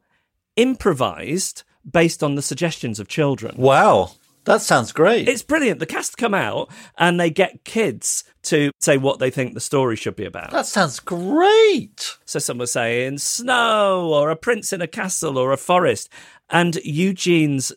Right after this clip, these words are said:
Speaker 1: suggestion got picked and the whole story was spun out of his suggestion.
Speaker 2: And it was about a dynamic climate change secretary who took on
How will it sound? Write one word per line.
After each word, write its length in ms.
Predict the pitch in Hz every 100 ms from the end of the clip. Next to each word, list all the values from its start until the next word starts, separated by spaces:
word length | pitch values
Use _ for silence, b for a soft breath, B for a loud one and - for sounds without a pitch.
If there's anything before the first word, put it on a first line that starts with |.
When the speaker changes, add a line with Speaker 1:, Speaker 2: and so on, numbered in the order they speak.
| -
Speaker 1:
suggestion 960 | 143 123 165 202 - - 101 107 170 - _ _ _ -
got 220 | 170 -
picked 340 | 202 - -
and 100 | 147
the 40 | 147
whole 160 | 180 170
story 600 | - 170 180 143 107 123 B B
was 160 | 139
spun 300 | - - 160
out 160 | 143 139
of 80 | 127
his 160 | 131
suggestion. 640 | - 120 190 - 117 - -
Speaker 2:
And 100 | 117
it 40 |
was 140 | 135 113
about 460 | 120 127 120 - -
a 440 | 101 110 110 104 101 _ _ _ _ _ _ -
dynamic 640 | 123 123 127 123 - - -
climate 400 | - 123 120 -
change 640 | - 101 95 92 - - _ _
secretary 840 | - 117 101 113 98 - 90 87 - _ _ _ _
who 180 | 104 90
took 280 | - 120 -
on 400 | 107 92 92